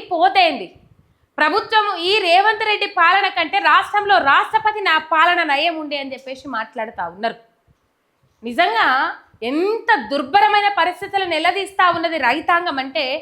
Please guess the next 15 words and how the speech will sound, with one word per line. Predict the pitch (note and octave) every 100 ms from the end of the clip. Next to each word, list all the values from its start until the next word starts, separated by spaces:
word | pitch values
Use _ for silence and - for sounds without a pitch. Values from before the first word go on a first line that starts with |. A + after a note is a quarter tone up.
| - _ -
అంత | C#4 F4+ F#4+ D4
దుర్భరమైన | D#4+ D#4+ F#4+ F#4+ F#4 F4+
పరిస్థితులు | D#4 D#4+ E4 F4 D#4+
నిలదీస్తా | C4+ C4+ C#4 C4+ - G#3+ G#3
ఉన్నారు. | A3+ F3+ _ _ _
ఏ | G#3 E4+ F#4
వర్గం | F4+ G4 G4 G4
ప్రజలల్లా | F#4 F#4+ F#4+ F#4+ F#4+ F4+
ఇయ్యాల | F4 F#4 F4 D4 D#4+
రేవంత్ | D4 F4 F#4 F#4+
రెడ్డి | F4 F4+ D#4
పాలనలో | D4+ F4 F4 F4 C#4+ D#4+ - _ -
సుఖశాంతులతోని | D4 F4 F#4 G4 G#4 G4+ G4 G4 F#4+ G4 E4 F#4+ G4 _ _
సుభిక్షంగా | D#4 D4 G#4+ G#4+ G#4+ G4+ G4 E4 D4+
ఉంటున్నది? | D4 F4+ F4 F#4